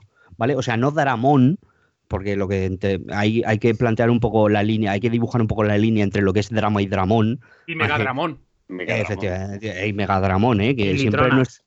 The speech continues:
Speaker 1: <laughs> sie-,
Speaker 2: Litronax.
Speaker 1: siempre, siempre en nuestros corazones, eh, Dinamo Terror, Litronax y Megadramón. Pero, pero, eh, sí que es cierto que, aunque sea una película, eh, ligera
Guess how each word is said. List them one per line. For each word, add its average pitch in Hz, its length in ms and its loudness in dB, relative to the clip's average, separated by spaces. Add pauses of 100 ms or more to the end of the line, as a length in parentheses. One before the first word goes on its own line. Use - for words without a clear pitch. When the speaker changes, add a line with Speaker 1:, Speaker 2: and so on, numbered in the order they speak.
(160)
Speaker 1:
<laughs> - 160 -20
sie-, - 180 -2
Speaker 2:
Litronax. 143 280 2
Speaker 1:
siempre, 120 460 -2
siempre 123 360 -2
en 139 60 -2
nuestros 135 280 -4
corazones, 123 640 -2 (420)
eh, 123 180 2
Dinamo 113 420 2
Terror, 147 520 0
Litronax 120 720 -2
y 131 120 0
Megadramón. 98 760 -2 (500)
Pero, 139 380 2 (400)
pero, 147 460 0
eh, 127 380 -2
sí 110 180 -10
que 123 80 -4
es 147 60 -4
cierto 175 260 0
que, 107 380 -4
aunque 117 400 -2
sea 95 180 -6
una 135 180 0
película, 135 580 0
eh, 101 760 0 (400)
ligera 123 680 0